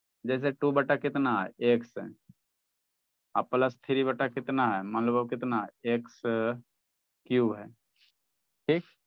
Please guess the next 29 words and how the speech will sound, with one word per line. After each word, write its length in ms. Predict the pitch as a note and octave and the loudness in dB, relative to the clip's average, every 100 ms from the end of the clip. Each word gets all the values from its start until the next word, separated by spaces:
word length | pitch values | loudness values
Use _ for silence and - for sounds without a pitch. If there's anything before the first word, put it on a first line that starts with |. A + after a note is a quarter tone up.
| _ _ _ _ _ _ _ - | _ _ _ _ _ _ _ -2
अब 100 | A#2 | 0
इसको 240 | B2+ D3+ | 2 2
कह 180 | C#3+ C#3+ | 4 6
रहा 80 | C#3+ | 6
है 60 | |
solve 300 | C#3+ C3+ B2+ | 4 4 2
करने 320 | A#2+ A2+ G#2+ G2+ | 2 -2 -2 -8
के 120 | A2 | -8
लिए, 180 | G#2 G#2 - - - _ _ | -10 -10 -14 -18 -18 _ _
कहाँ 120 | C#3+ D#3+ | 2 2
लिखे 180 | E3 E3+ | 4 2
हम 100 | D#3+ | 4
बीजीए 280 | D3 B2+ G2+ | 2 2 0
जी? 120 | G2+ _ _ _ _ _ _ _ _ _ | -4 _ _ _ _ _ _ _ _ _
Denominator 500 | B2 C#3 D3 D3+ D3+ | 0 2 4 4 2
में 160 | E3+ E3 | 0 2
जो 120 | D3+ | 2
है 40 | D#3 | 2
उसका 240 | D3 D#3 | 2 -2
हम 100 | D3+ | -2
लोग 140 | D#3 D#3+ | -2 -2
एलसीएम 520 | D3 C3+ B2 C#3+ C#3 | 0 0 0 -4 -2
लेंगे। 260 | A2 G#2 G#2 | -2 -4 -6
एलसीएम 520 | C3 B2+ A#2+ - B2+ A2+ | -2 -2 -2 -6 -4 -2
बाबू, 220 | G2+ G#2 - | -2 -4 -4
किसका 280 | B2+ - A#2+ | -6 -2 -2
बाबू? 200 | G#2+ - E4+ | 0 -2 0
Of 180 | A#2+ - - C#3+ | -2 -6 -10 -4
x 260 | C3+ - - | -4 -4 -18